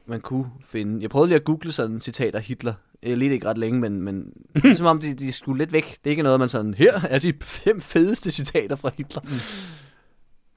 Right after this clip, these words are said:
Speaker 2: Jamen, det er rigtigt.
Speaker 1: Ja, det kunne være sjovt at sige, mås-, altså, det kunne man da også overveje i hvert fald, altså, at sige et eller andet, øh, hvad det her, ikke? "Ja, det var Hitler, der sagde det." Og alle folk sidder og tænker, "Nej, åh ja, godt sagt."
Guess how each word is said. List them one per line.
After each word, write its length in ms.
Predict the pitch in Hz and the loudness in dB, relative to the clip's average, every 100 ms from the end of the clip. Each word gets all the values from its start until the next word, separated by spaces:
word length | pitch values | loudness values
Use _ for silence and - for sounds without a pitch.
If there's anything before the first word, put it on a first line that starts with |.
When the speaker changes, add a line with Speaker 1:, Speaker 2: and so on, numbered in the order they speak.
| - | -12
Speaker 2:
Jamen, 140 | 104 | -8
det 100 | 196 | -8
er 40 | |
rigtigt. 220 | 107 - - _ - | -8 -12 -20 _ -2
Speaker 1:
Ja, 60 | |
det 120 | 127 | 4
kunne 100 | 123 135 | 6 6
være 80 | |
sjovt 320 | 127 180 170 - | 6 6 6 4
at 80 | 143 | -4
sige, 600 | - - 185 208 240 - - | -6 -6 -4 -2 -2 -4 -6
mås-, 180 | 139 139 | -8 -4
altså, 320 | 135 143 117 107 - _ _ _ - | -2 0 0 -2 -16 _ _ _ -2
det 80 | 160 | 0
kunne 60 | 185 | 4
man 80 | 151 | 6
da 60 | |
også 140 | 135 170 | 6 8
overveje 260 | 170 143 | 8 8
i 20 | 117 | 6
hvert 140 | 107 | 0
fald, 100 | 117 | -2
altså, 160 | 113 120 | -4 -4
at 60 | |
sige 220 | 117 - 208 | -4 -2 0
et 40 | |
eller 140 | 147 | 2
andet, 220 | 113 127 135 - 117 113 87 | 4 4 2 2 -2 -2 -4
øh, 60 | |
hvad 280 | 110 123 117 | 0 0 0
det 140 | 110 127 | 0 2
her, 140 | 120 | 2
ikke? 200 | 131 156 - _ _ - | 2 -2 -8 _ _ -2
"Ja, 40 | |
det 100 | 127 | 0
var 60 | 139 | 0
Hitler, 260 | 165 170 | -2 -6
der 100 | 135 | -8
sagde 240 | 107 107 110 | -6 -4 -4
det." 100 | 120 _ _ _ _ _ _ _ _ _ _ _ _ _ _ _ | -6 _ _ _ _ _ _ _ _ _ _ _ _ _ _ _
Og 80 | - | -6
alle 100 | 113 | -4
folk 200 | 117 101 | -4 -6
sidder 180 | - 92 | -6 -10
og 40 | |
tænker, 200 | - - 101 | -10 -12 -12
"Nej, 120 | 135 135 | -10 -12
åh 160 | - 127 | -12 -12
ja, 60 | 123 120 | -12 -12
godt 180 | 123 | -14
sagt." 160 | - 113 | -12 -14